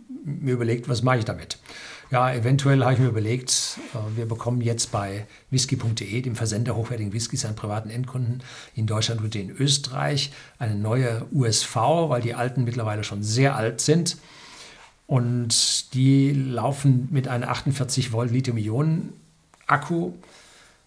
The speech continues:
äh, Batterie. Und da habe ich mir gedacht, vielleicht kann ich den parallel da drauf schrauben, mal sehen, ob das geht oder nicht. Denn mit so einer sechseinhalb Kilowattstunden Akku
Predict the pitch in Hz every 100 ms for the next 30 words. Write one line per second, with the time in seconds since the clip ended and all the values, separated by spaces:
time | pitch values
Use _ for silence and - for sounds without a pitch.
0 | _ 131 120 120 113 - - _ 117 113
1 | 139 131 165 214 190 - 131 113 123 135
2 | 120 113 - 120 - 113 113 113 113 104
3 | 104 107 101 101 104 - 104 113 110 98
4 | 95 90 92 - 95 - 90 95 95 120
5 | 131 - - - 98 92 95 - 98 95
6 | 104 - 110 92 101 - - - - 123
7 | 107 104 - 110 110 107 98 107 127 117